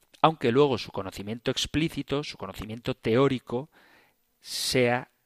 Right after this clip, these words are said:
histórico y sea más perfecto en unos que en otros. El hecho de que nosotros creamos en que existe una esencia permanente en el hombre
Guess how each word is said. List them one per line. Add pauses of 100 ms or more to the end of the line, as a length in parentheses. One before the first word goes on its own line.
(160)
histórico (160)
y
sea
más
perfecto (340)
en
unos
que (200)
en
otros. (920)
El
hecho
de
que
nosotros (100)
creamos (100)
en
que
existe
una
esencia
permanente
en
el
hombre